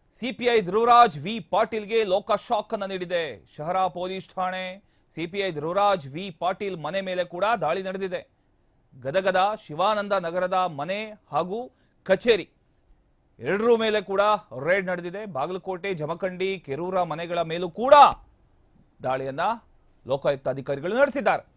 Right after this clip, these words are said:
ಗದಗ ಸೇರಿ ಹಲವೆಡೆ ಆಸ್ತಿ ಮಾಡಿರ್ತಕ್ಕಂಥ ಸಿ ಪಿ ಐ ಧ್ರುವರಾಜ್ ವಿ ಪಾಟೀಲ್ ಲೋಕಾಯುಕ್ತ ಅಧಿಕಾರಿಗಳಿಂದ ದಾಖಲೆಗಳ ಪರಿಶೀಲನೆ ನಡೀತಾ ಇದೆ. ಲೋಕಾಯುಕ್ತ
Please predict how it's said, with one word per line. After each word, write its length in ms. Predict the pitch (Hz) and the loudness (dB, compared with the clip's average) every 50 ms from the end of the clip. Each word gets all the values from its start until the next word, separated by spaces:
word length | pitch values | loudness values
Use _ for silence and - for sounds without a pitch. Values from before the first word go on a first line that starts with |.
| _ _ _ _ _ - 113 | _ _ _ _ _ -12 -4
ಗದಗ 260 | 123 147 165 190 202 | -2 2 4 4 4
ಸೇರಿ 300 | 202 - 208 196 196 190 | 4 2 4 2 4 4
ಹಲವೆಡೆ 300 | 180 190 202 196 202 208 | 4 6 4 4 4 6
ಆಸ್ತಿ 320 | 196 185 196 196 - 226 202 | 6 6 6 4 2 -2 -2
ಮಾಡಿರ್ತಕ್ಕಂಥ 640 | 196 196 196 185 185 - - - 208 185 - 208 196 190 - | 0 0 -2 -2 -4 -6 -4 -2 -2 -2 0 2 2 2 0
ಸಿ 120 | 208 202 | -4 -10
ಪಿ 140 | 185 - 208 | -6 -2 0
ಐ 260 | 208 208 202 202 170 - _ _ _ _ _ _ _ _ _ _ - 110 | 2 2 2 0 -2 -4 _ _ _ _ _ _ _ _ _ _ -14 -6
ಧ್ರುವರಾಜ್ 680 | 127 156 190 208 214 208 208 208 208 208 - - 123 | 0 2 6 10 10 12 12 12 10 8 4 -10 -12
ವಿ 420 | 110 120 156 185 104 101 175 - _ | -8 -6 -6 -6 -6 -6 -10 -8 _
ಪಾಟೀಲ್ 420 | - 147 185 185 - 107 127 - - _ _ _ _ _ _ _ _ _ _ _ _ _ _ _ _ - | 2 4 4 4 2 -2 -4 -4 -8 _ _ _ _ _ _ _ _ _ _ _ _ _ _ _ _ -4
ಲೋಕಾಯುಕ್ತ 500 | 113 139 190 190 - 202 196 196 - - | 2 2 4 6 6 6 6 6 4 4
ಅಧಿಕಾರಿಗಳಿಂದ 720 | 190 180 165 165 180 - 202 202 202 202 196 196 190 185 180 156 131 135 147 151 127 | 6 6 6 4 2 4 4 4 4 4 2 -2 -2 0 2 2 2 2 0 -4 -4
ದಾಖಲೆಗಳ 520 | 123 131 175 208 - 220 208 202 185 185 196 233 277 - _ _ - | 0 2 2 2 2 0 -4 -2 0 0 0 0 -2 -4 _ _ -8
ಪರಿಶೀಲನೆ 480 | 135 165 175 - 196 190 185 180 170 | -8 -8 -8 -8 -8 -8 -8 -8 -8
ನಡೀತಾ 300 | 165 160 160 160 156 160 | -10 -10 -10 -10 -10 -10
ಇದೆ. 200 | 143 143 143 - _ _ _ _ _ _ _ _ _ _ _ _ _ - 110 | -10 -10 -12 -16 _ _ _ _ _ _ _ _ _ _ _ _ _ -8 -6
ಲೋಕಾಯುಕ್ತ 480 | 131 165 - 196 180 185 165 - - | -4 2 4 4 4 4 2 0 2